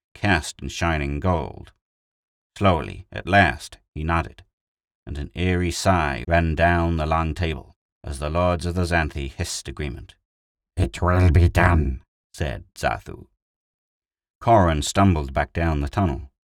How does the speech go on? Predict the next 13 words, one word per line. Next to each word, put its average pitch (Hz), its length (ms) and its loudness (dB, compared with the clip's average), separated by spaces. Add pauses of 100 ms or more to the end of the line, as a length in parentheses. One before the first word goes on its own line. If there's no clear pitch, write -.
(180)
reckless - 520 -4
of - 160 -16
discovery, 78 640 0 (440)
blind 85 460 2
and 71 160 -2
deaf 90 400 0
with - 160 -10
madness 85 480 0
that 76 160 -14
roared 82 380 0
in 67 80 -8
his - 160 -12
skull. - 480 -2